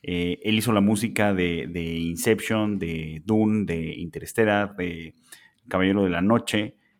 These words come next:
Eh, es, es música instrumental, obviamente, eh, pero me parece, me parece muy buena su música. Este, algunas,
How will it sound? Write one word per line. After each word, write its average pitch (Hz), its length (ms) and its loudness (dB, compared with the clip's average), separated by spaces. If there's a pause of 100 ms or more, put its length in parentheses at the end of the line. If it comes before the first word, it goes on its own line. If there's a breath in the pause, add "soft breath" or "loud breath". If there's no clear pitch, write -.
(200)
Eh, 82 400 -4
es, 101 180 -2
es 101 200 -2
música 107 300 2
instrumental, 92 680 0
obviamente, 104 680 0 (460)
eh, 82 260 -8 (100)
pero 101 260 6
me 98 140 6
parece, 98 800 0
me 82 120 -10
parece 98 280 -8
muy 113 280 6
buena 113 300 4
su 98 140 -4
música. 107 720 -2
Este, 82 420 -12
algunas, 98 840 -2